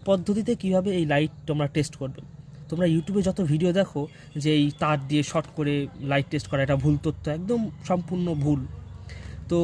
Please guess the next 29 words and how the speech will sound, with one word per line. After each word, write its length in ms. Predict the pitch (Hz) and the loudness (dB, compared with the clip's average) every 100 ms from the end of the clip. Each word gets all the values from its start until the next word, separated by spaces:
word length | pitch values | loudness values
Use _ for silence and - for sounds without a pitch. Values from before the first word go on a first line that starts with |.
| 160 - - | 0 -4 -4
কীভাবে 240 | 180 185 165 | 2 4 4
এই 60 | 156 143 | 4 4
লাইটটাকে 380 | 160 160 165 160 | 2 0 -4 -4
শর্ট 180 | - 185 - | -4 -4 -4
করে 140 | 175 165 151 | -2 -2 0
দিয়ে 120 | 160 147 | 0 -2
রিপেয়ার 240 | 147 147 147 | -2 -2 0
করা, 180 | 143 139 147 - - - - - | 2 2 0 -6 -20 -20 -20 -6
কেউ 140 | 147 147 | -2 0
বলবে 180 | 151 143 139 | 2 2 2
রেজিস্টার 320 | 170 - 180 156 | 0 0 -2 0
দিয়ে, 100 | 156 | -2
এগুলো 140 | 185 208 | 0 0
সব 100 | 220 160 147 - - - - - | 0 -2 -8 -14 -18 -18 -16 -2
ভুল। 240 | 214 190 127 - - _ - - | 0 2 0 -6 -20 _ -20 -10
একদম 160 | 147 196 170 | -6 -2 0
নতুনের 320 | 151 175 185 185 | 0 0 -2 -2
মতো 120 | - - | -4 -4
টেকসই 380 | 175 - - 208 | -4 -4 -4 -2
হবে 180 | 131 131 - - - - - - 151 | 0 -2 -4 -8 -16 -16 -18 -4 -2
এই 80 | 160 151 - - - - | -2 -4 -10 -16 -18 -12
পুরনো 320 | 160 151 147 143 | -4 -2 0 2
লাইট। 260 | 135 131 139 - | 2 0 -4 -6
তো 60 | 151 147 143 | -2 -2 -2
তোমরা 180 | 143 139 | -4 -2
ডেসক্রিপশন 460 | 139 135 - - 165 147 | -2 -2 -8 -8 -6 -6
অব-, 140 | 135 - 143 | -6 -8 -4
অবশ্যই 300 | 185 226 202 | -2 -2 -2
চেক 100 | - | -4